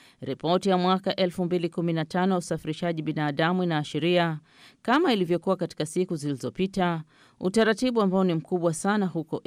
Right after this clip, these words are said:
Asia na Afrika. Watoto mara nyingi hutekwa au mara nyingine huuzwa na kutumiwa kama wapiganaji.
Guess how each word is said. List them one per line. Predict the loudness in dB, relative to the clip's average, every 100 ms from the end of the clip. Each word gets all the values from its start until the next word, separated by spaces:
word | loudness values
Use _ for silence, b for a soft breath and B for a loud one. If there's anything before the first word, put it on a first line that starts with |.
| -6
Asia | -4 -6 -6 -6
na | -8 -8
Afrika. | -10 -12 -14 -12 -12 -12 -14 _ _ b b b b
Watoto | -16 -2 0 0
mara | 2 2 4
nyingi | 4 2
hutekwa | -2 -2 0 0 0 0
au | 2
mara | 2 2
nyingine | 2 0 0
huuzwa | 0 0 0 0 2 2 2 -4 B B B
na | 0
kutumiwa | 0 0 2 4 2
kama | 0 0 0
wapiganaji. | -2 -2 -2 0 2 0 0 -2 -4